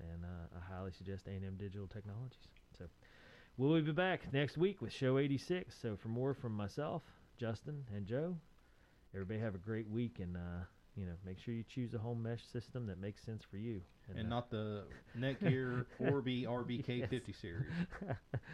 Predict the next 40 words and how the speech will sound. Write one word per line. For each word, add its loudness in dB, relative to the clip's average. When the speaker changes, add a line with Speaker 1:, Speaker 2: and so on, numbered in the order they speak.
Speaker 1:
So 4
check 4
with 6
Joe 6
Racine 6
on 4
the 2
appropriate 0
one 0
for -6
you, 0
and -2
they'll -4
take -8
care -2
of -6
all -6
your -8
needs -10
for -16
technology. -6
All 6
right, 6
we'll 6
be 8
back 4
next 2
week. 4
Thank 4
you, 0
gentlemen. 2
Great 0
show, 4
and, 2
uh, 0
everybody -2
have -2
a -6
great -2
week. -6